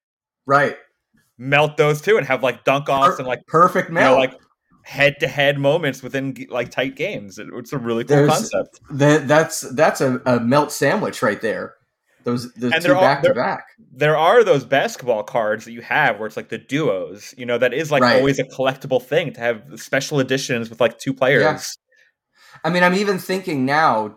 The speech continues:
Speaker 1: and this is just, you know, we're just riffing on this and just dreaming, but, like, you know, there, there, there are these iconic duels that have ta-, you know, like, you had Bird and Dominique, Jordan and
Speaker 2: Yeah.
Speaker 1: Dominique, like, right, all of these, these,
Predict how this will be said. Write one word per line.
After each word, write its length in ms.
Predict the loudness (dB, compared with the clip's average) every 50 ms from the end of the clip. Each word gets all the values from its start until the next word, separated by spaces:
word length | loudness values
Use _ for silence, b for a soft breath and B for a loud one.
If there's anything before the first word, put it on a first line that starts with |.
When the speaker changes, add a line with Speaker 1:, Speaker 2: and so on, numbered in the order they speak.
| -12
Speaker 1:
and 180 | -10 -8 -8 -6
this 160 | -8 -10 -10
is 140 | -12 -14 -12
just, 260 | -12 -14 -14 -14 _ _
you 80 | -12 -10
know, 100 | -8 -8
we're 200 | -6 -4 -4 -4
just 200 | -2 -4 -6 -2
riffing 340 | 0 0 0 0 -2 -2 0
on 140 | -2 -2 -2
this 220 | -4 -4 -4 -6
and 120 | -6 -6
just 200 | -6 -6 -8 -6
dreaming, 480 | -2 0 0 2 2 0 -2 -4 -6 -4
but, 160 | -2 -2 -2 0
like, 320 | -2 -2 -4 -6 -10 _ _ _ _ _ _ _ _ _ _ _ _ _ -6
you 100 | -4 -4
know, 80 | -4 -4
there, 480 | -6 -2 2 4 6 8 8 6 4 2 -4 -14 _ _ _ _ _ _ _ _ -14
there, 380 | -12 -8 -6 -4 -4 -4 -4 -6 -4
there 120 | -4 -2
are 60 | -2
these 180 | -2 -2 -4 -4
iconic 720 | -4 -6 -6 -6 -8 -4 0 0 0 0 -2 -6 -8 -8
duels 800 | -6 -4 -4 -4 -4 -8 -10 -10 -14 -16 -16 -16 -16 -18 -18 -20 _ _ _ _ _ _ _ _ _ -8
that 100 | -6 -6
have 100 | -6 -6
ta-, 200 | -4 -4 -4 -4
you 100 | -2 -2
know, 140 | -2 -2 -4
like, 400 | -4 -4 -4 -6 -6 -6 -12 _ _ _ _ _ _ _ _
you 100 | -8 -6
had 400 | -2 0 2 2 2 0 -4 -10 _ _ _ -20 -20 -20 _ -20 -18 _ -2
Bird 280 | 2 2 2 2 2
and 100 | 0 -2
Dominique, 720 | 0 0 0 0 0 -4 -6 -6 -8 -8 -10 -12 -16 -18
Jordan 440 | -12 -8 -6 -4 -4 -4 -4 -4 -4
and 100 | -4 -4
Speaker 2:
Yeah. 260 | -2 0 0 0 0
Speaker 1:
Dominique, 300 | -2 -4 -6 -8 -10 -10 -8
like, 240 | -8 -8 -8 -8 -12 B B B B
right, 200 | -2 0 0 2
all 220 | 4 4 4 4 2
of 60 | 0
these, 260 | -2 -4 -4 -6 -8
these, 460 | -8 -6 -6 -6 -6 -8 -10 -14 _